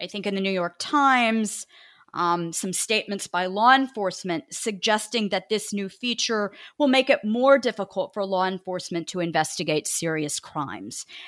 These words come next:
And I wanna unpack these claims a bit. To begin with, can you talk a little bit about the fact that and you, you referenced this earlier, because Apple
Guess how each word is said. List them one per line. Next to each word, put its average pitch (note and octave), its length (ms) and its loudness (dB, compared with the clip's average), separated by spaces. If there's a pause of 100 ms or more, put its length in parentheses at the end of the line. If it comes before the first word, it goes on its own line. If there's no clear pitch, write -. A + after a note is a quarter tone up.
(140)
And D4 140 10
I D4+ 80 12
wanna E4+ 400 10
unpack C4 640 4
these G3 260 -2
claims E3 720 -4 (300)
a G3 80 -4
bit. - 420 -4 (380)
To - 160 -2
begin E4+ 440 2
with, B3+ 360 4 (100)
can D4 160 2
you D#4 80 4
talk G#4 380 2
a F4+ 80 0
little C#4+ 240 4
bit A#3+ 220 2
about A3 360 4
the A3 60 -6
fact G#3+ 460 4
that G3 240 2 (240)
and A3+ 160 -2
you, A3 180 -4
you A#3+ 160 -4
referenced A#3 460 0
this G3+ 180 -10
earlier, C#4 440 4
because C#4 360 0 (140)
Apple D4 540 6